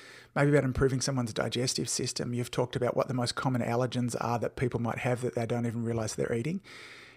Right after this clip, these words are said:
and you get to the end of it and you said something like this, "Hey, listen, if you've tried these things or if your case is a little bit more complex and you want some one-on-one help, we've been helping the local community here with digestive problems for the last ten years.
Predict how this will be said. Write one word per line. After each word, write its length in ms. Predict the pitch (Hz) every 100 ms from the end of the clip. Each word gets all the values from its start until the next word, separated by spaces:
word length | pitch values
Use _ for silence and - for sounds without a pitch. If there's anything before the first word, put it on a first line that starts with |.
| -
and 100 | 156
you 60 |
get 180 | 160 202
to 80 | -
the 160 | 175 147
end 160 | 156
of 80 | 151
it 140 | 127
and 80 | 143
you 80 | 135
said 200 | - 135
something 280 | - 127 131
like 220 | 120 127
this, 260 | - - -
"Hey, 80 | -
listen, 240 | 165 - 175
if 140 | 147
you've 160 | 220 -
tried 400 | - 139 143 135
these 300 | 139 139 -
things 380 | 143 139 160 -
or 220 | - 139
if 80 | 123
your 120 | 143
case 280 | - 143 -
is 80 | 127
a 60 |
little 160 | 120 123
bit 140 | 127
more 140 | 131 120
complex 600 | - 131 - 160 - - - - - -
and 80 | 143
you 60 |
want 160 | 139 156
some 200 | 151 131
one-on-one 400 | 127 135 123 113
help, 260 | 123 143 - - - - -
we've 120 | 165
been 120 | 156 139
helping 320 | - 147 131
the 80 | 123
local 260 | 123 127
community 360 | - 127 123 117
here 120 | 123
with 100 | 123
digestive 460 | 117 110 117 - -
problems 320 | 107 120 117
for 80 | -
the 60 |
last 240 | 69 123 -
ten 160 | 127
years. 220 | 123 120